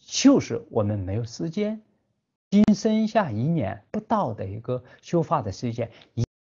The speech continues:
一定要把它用在要点上面，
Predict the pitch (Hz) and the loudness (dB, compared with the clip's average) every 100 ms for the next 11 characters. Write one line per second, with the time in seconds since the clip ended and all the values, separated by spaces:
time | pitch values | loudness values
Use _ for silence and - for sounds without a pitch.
0 | - 147 156 247 240 208 113 110 127 113 | 2 2 4 4 4 2 -4 0 -2 -2
1 | - - 139 214 208 113 - - _ 143 | -12 -8 2 4 4 0 -8 -14 _ -4
2 | 170 254 240 233 - 104 - 120 - - | 6 6 8 6 4 -6 -10 -12 -14 -20